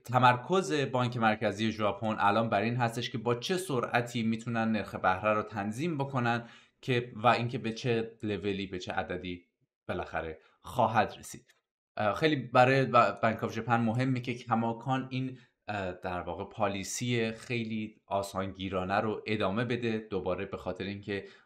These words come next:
اون بالانس بین عرضه و تقاضا و اشتغال رو بتونه نگه داره. کماکان هدفش، اه، هدف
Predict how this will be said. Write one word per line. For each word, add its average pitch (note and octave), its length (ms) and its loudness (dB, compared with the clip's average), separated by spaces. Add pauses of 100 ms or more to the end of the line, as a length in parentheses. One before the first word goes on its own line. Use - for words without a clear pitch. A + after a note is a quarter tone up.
اون A2+ 280 -2 (200)
بالانس A#2+ 520 4
بین A#2 280 -2
عرضه G#2 400 -2
و G2+ 80 -2
تقاضا G2 720 -2
و F#2 160 0 (220)
اشتغال F#2+ 500 0
رو F#2+ 100 -4
بتونه G2 320 -4
نگه C3+ 360 2
داره. C#3 320 -2 (200)
کماکان D3 480 4
هدفش، C3+ 520 2 (260)
اه، G#2 280 0 (100)
هدف G#2 420 -2